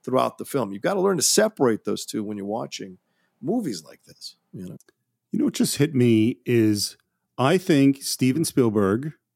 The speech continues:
Speaker 2: was a seventies filmmaker who then became an eighties filmmaker and then
Speaker 1: Yeah.
Speaker 2: became a nineties filmmaker and is now a two thousand twenties filmmaker.
Speaker 1: Yeah.
Speaker 2: And I think Martin Scorsese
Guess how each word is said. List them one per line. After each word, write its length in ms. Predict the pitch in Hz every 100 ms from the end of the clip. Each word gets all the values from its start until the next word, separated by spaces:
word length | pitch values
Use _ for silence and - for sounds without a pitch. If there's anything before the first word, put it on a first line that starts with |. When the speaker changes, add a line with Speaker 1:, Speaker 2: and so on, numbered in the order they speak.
| _
Speaker 2:
was 180 | 110 104
a 40 | 120
seventies 440 | 117 110 139 -
filmmaker 520 | 127 110 95 113 123 - _ _
who 120 | - 120
then 260 | 113 113
became 320 | 110 113 117
an 60 | 110
eighties 320 | 113 113 101
filmmaker 580 | 113 101 95 90 95 107 -
and 160 | 110
then 60 | 104
Speaker 1:
Yeah. 60 |
Speaker 2:
became 220 | 107 107 107
a 40 |
nineties 420 | 101 117 131 110
filmmaker 600 | - 107 95 95 98 120 - _ _ -
and 180 | 127 120
is 140 | 117
now 200 | 120 117
a 60 | 113
two 160 | -
thousand 340 | 123 113 107 113
twenties 360 | - 160 120
filmmaker. 560 | - 87 82 90 95 127
Speaker 1:
Yeah. 280 | 107 123 87 - -
Speaker 2:
And 160 | 120 104
I 140 | 123
think 240 | 127 139
Martin 260 | 113 113 127
Scorsese 720 | - 120 - 104 101 107 104